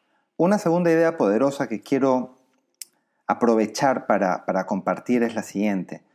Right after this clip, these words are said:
Algunas personas creen que para estar más tiempo con la familia o, o tener más tiempo libre tienen que sacrificar el trabajo. Y entonces es una búsqueda de balance entre trabajo y familia.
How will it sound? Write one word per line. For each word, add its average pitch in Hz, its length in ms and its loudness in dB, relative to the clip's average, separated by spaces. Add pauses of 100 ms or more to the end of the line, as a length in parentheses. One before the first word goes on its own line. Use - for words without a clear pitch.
(680)
Algunas 147 340 2
personas 147 440 0
creen 143 380 0
que 127 100 -2
para 101 240 0
estar 120 240 -2
más 127 220 -2
tiempo 135 280 -2
con 120 120 0
la 92 80 -2
familia 120 720 0 (200)
o, 98 320 -4
o 101 60 -6
tener 107 260 -2
más 120 220 -2
tiempo 120 320 -2
libre 117 460 0
tienen 120 300 0
que 113 100 -6
sacrificar - 520 -6
el 107 140 -2
trabajo. 107 580 -2 (760)
Y 101 100 -4
entonces 117 440 -2
es 110 140 -8
una 117 140 0
búsqueda 123 440 0
de 107 120 2
balance 117 720 -2
entre 101 300 -4
trabajo 104 440 0
y 107 40 -2
familia. 98 560 -4